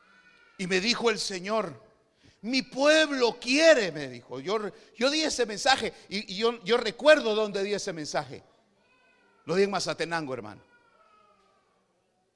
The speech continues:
Porque recién vine yo de Estados Unidos, tuvimos la campaña en Mazatenango.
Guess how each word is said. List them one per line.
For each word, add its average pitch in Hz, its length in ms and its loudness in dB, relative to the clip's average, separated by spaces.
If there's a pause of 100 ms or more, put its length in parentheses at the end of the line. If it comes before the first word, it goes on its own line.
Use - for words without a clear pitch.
(120)
Porque 170 220 -4
recién 220 500 2
vine 240 260 -4
yo 226 120 0
de 220 60 0
Estados 208 360 -4
Unidos, 233 280 -4
tuvimos 214 240 -6
la 190 80 0
campaña 190 360 -6
en 180 80 -10
Mazatenango. 143 640 -8